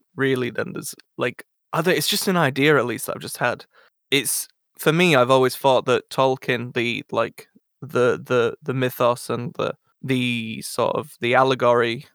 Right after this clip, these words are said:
behind the story informs the characters and the people.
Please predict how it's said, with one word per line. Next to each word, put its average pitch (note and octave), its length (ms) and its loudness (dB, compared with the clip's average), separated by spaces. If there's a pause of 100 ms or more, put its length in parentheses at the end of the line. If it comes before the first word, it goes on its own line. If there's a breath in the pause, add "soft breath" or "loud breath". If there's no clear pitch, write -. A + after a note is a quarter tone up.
(120)
behind B2+ 420 0
the B2+ 60 -8
story B2+ 640 0
informs B2 640 -4
the - 80 -12
characters A#2+ 600 -2
and A2+ 120 -8
the A2 60 -8
people. B2 560 -6